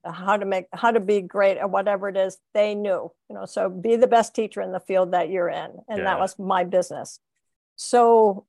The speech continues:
Speaker 1: <clears throat> I worked with neuroscientists then, and that started to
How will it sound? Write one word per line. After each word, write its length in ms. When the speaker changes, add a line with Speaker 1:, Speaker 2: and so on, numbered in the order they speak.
Speaker 1:
<clears throat> 140
I 480
worked 320
with 120
neuroscientists 880
then, 320
and 240
that 240
started 420
to 240